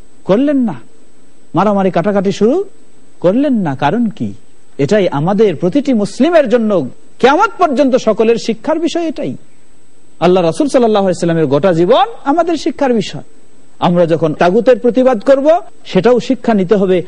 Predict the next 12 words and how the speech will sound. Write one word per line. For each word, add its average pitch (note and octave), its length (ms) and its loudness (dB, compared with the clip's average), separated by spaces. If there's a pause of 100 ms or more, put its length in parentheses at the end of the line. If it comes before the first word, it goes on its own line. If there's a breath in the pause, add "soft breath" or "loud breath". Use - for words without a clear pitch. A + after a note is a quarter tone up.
(160)
আল্লাহ C#3 280 2
রাসূল C3 420 0
সাল্লাল্লাহু A#2+ 480 -2
আলাইহি A2 240 -2
ওয়াসাল্লামের B2+ 420 -4
কাছ E3+ 220 -6
থেকে। G3 240 -6 (920)
কাউকে G#3+ 280 4
তাগুত A3 320 2
বলে B3+ 260 4
চিহ্নিত C4 400 2
করব, D4 280 4